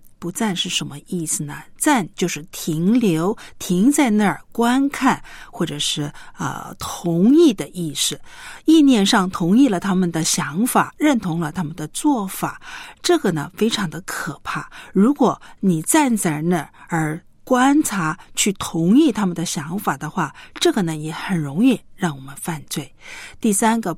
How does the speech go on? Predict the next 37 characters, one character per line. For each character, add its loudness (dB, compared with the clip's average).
不 0
坐 4
是 -2
什 -4
么 -10
意 -4
思 -4
呢？ -8
不 0
坐 0
谢 2
曼 -2
人 -10
的 -8
座 -2
位， -10
这 -4
个 -6
坐 2
呢， -4
就 -4
是 -6
有 -2
份 -2
儿， -4
而 -6
且 -8
你 -4
在 -6
参 0
与 4
当 -6
中。 -4
我 4
们 4
对 2
罪 0